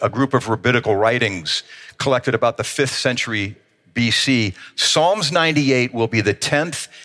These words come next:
and final song sung by the Jewish nation upon the appearance of Messiah the King.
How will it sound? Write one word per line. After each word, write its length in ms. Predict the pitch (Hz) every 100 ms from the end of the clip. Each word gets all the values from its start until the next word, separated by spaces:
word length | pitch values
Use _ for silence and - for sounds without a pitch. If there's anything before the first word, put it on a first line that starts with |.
| -
and 160 | 107 101
final 420 | - 135 143 139
song 600 | - 131 117 107 104 98 _ _ _
sung 480 | - - 180 180 180
by 140 | 143
the 120 | 127 123
Jewish 400 | - 139 127 -
nation 540 | 123 117 - 90 76 _ _ _
upon 320 | - - 123 110
the 80 |
appearance 760 | 101 - 147 123 85 71 - - _ _ _ _
of 160 | 98 90
Messiah 480 | 90 - 101 92 82
the 80 |
King. 340 | 85 90 -